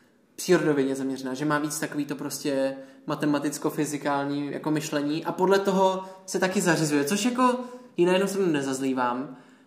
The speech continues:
ale prostě je, je vidět tam ten rozdíl v tom, že prostě si myslím, že je mnohem větší důraz kladený na ty přírodní vědy a ten humáč tady je tak jako,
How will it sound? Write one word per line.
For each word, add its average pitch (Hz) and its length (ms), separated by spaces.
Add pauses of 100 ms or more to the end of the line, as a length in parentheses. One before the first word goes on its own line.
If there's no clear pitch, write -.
(260)
ale 160 200
prostě 175 340
je, 180 220
je 180 200
vidět 180 300
tam 175 160
ten 180 460
rozdíl 165 380
v - 80
tom, 165 140
že 165 100
prostě 170 500
si 165 160
myslím, 165 220
že 170 80
je 165 40
mnohem 170 360
větší 165 240
důraz 160 200
kladený 160 340
na 156 80
ty 160 120
přírodní 160 420
vědy 160 220 (280)
a 175 100
ten 196 140
humáč 180 320
tady 180 140
je 175 80
tak 175 160
jako, 170 420